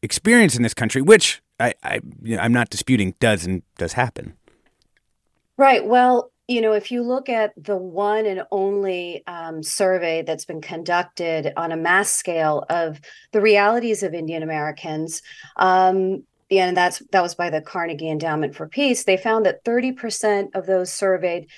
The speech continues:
Speaker 2: had reported facing discrimination on the basis of color, eighteen on gender, eighteen on religion, um, and about one percent on national origin. Um, what this does is it just opens the floodgates, and we know that it already has.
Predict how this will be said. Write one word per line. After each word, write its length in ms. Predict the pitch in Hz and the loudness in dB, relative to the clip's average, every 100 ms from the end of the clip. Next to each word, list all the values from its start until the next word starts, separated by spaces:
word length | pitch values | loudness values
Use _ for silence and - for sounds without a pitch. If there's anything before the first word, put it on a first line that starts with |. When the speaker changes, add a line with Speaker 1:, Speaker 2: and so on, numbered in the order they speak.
| - _ | -20 _
Speaker 2:
had 200 | 226 196 | -2 0
reported 440 | 185 185 196 185 | -2 -2 -2 -2
facing 560 | - 170 165 180 165 165 | -4 -8 -6 -8 -8 -8
discrimination 640 | 156 151 175 170 165 165 | -8 -6 -4 -2 -2 -2
on 140 | 160 156 | -2 -2
the 60 | |
basis 400 | 156 160 156 151 | 0 -2 -2 -6
of 160 | 156 - | -10 -6
color, 500 | - 214 208 196 190 - - _ | 2 6 8 6 2 -8 -20 _
eighteen 420 | - 220 - 208 | 0 2 2 2
on 200 | 180 165 | 2 -4
gender, 520 | 175 208 208 190 190 - | 0 2 4 4 2 2
eighteen 360 | 185 175 196 175 | -2 -4 -6 -6
on 160 | 170 | -8
religion, 600 | 160 160 165 147 135 143 - - - - | -8 -6 -6 -8 -8 -10 -14 -20 -12 -2
um, 260 | 160 165 | 0 2
and 160 | 160 165 | 0 0
about 280 | 170 165 175 | 2 0 2
one 200 | 185 185 | 0 0
percent 360 | 190 - 165 | -2 -4 -4
on 100 | 156 | -2
national 400 | 147 147 147 143 | -2 -4 -4 -6
origin. 540 | 156 165 160 147 135 - - - - - | -2 -2 -2 -4 -8 -12 -20 -20 -8 2
Um, 300 | 170 180 185 | 4 4 0
what 400 | 208 202 254 - | 0 4 4 4
this 380 | 185 220 220 - | 0 4 4 2
does 540 | 160 185 185 170 160 | -2 2 2 2 -2
is 180 | - 185 | -6 -6
it 100 | 180 | -6
just 280 | 175 185 - | -4 -4 -4
opens 340 | 170 160 175 175 | -6 -4 -6 -8
the 100 | 160 | -6
floodgates, 500 | 170 165 165 185 254 | -2 0 0 0 0
and 80 | |
we 100 | 277 | 0
know 220 | 285 240 262 | 2 2 2
that 160 | 240 | 2
it 80 | 196 | 2
already 300 | 175 165 156 | 2 0 -2
has. 520 | 151 165 147 143 143 | -6 -4 -2 -4 -6